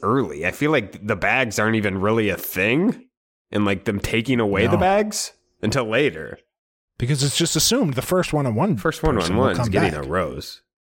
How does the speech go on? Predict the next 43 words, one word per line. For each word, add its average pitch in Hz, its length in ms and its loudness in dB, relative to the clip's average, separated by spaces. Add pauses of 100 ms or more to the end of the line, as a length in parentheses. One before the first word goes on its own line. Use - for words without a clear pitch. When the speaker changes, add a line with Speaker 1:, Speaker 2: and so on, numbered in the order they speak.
(280)
Speaker 1:
Get 98 160 -4
serious. 76 640 -4 (760)
Speaker 2:
Rachel 143 280 0
and 139 80 0
Jordan, 127 560 0
one-on-one 117 420 0
date, 104 360 -2
daytime. 87 580 -4 (920)
Classic. 98 600 -2 (320)
Convertible, 107 920 0 (320)
ride 92 260 -4
around 92 200 -2
the 90 100 0
hills. 117 720 2 (760)
They 95 100 -6
go 101 80 0
to - 60 2
Speaker 1:
I'll 175 40 4
Speaker 2:
the 190 60 0
Speaker 1:
say - 160 4
Speaker 2:
bachelor 151 220 2
Speaker 1:
Jordan 247 180 4
didn't - 180 4
Speaker 2:
hangar. 175 220 6
Speaker 1:
seem 175 100 0
that 160 160 2
impressed, 135 600 0
but 117 280 0
<laughs> - 80 -10
she - 160 0
brought 156 220 2
him 160 60 2
out 156 140 2
to 147 100 0
the 127 120 4
nice 127 240 2
old 127 300 2
car. 135 280 2
He's 127 120 0
like, 107 200 2
"Yeah, 90 220 0
whatever. 80 460 -8
I, 95 140 -2